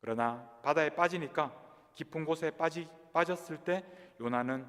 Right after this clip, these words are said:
하나님의 이름을 부르기 시작합니다. 이 장 육 절 말씀을 보겠습니다. "내가 산의 뿌리까지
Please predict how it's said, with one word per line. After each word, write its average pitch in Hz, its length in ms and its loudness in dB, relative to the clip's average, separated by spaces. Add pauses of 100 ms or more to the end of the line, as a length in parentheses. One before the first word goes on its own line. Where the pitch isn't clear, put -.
(160)
하나님의 160 800 -6
이름을 139 560 -4
부르기 127 300 -6
시작합니다. - 580 -16 (1300)
이 160 140 -4
장 202 220 6
육 190 220 -6
절 214 160 4
말씀을 135 380 -2
보겠습니다. - 580 -20 (1040)
"내가 123 260 2
산의 185 460 -2
뿌리까지 180 880 -4